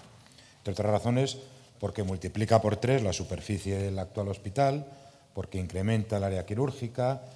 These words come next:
porque incrementa las consultas, etcétera. Y desde el punto de vista del contenido, pues yo creo que usted lo conoce.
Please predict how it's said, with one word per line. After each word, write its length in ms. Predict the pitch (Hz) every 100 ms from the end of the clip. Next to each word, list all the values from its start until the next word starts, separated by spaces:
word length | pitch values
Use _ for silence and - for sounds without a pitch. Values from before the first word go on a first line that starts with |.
| - 90
porque 180 | 80
incrementa 460 | 90 87 98 95 101
las 160 | 92 -
consultas, 580 | 87 - 110 107 104
etcétera. 500 | 80 - - - - - - - - - -
Y 60 | 110
desde 160 | 104
el 60 | 92
punto 220 | 104 117
de 80 | 110
vista 180 | 107 113
del 120 | 110
contenido, 680 | 113 101 110 117 123 151 - - - - -
pues 140 | 82
yo 80 | 95
creo 160 | 117 107
que 60 |
usted 180 | 95 101
lo 80 | 87
conoce. 460 | 82 110 127 -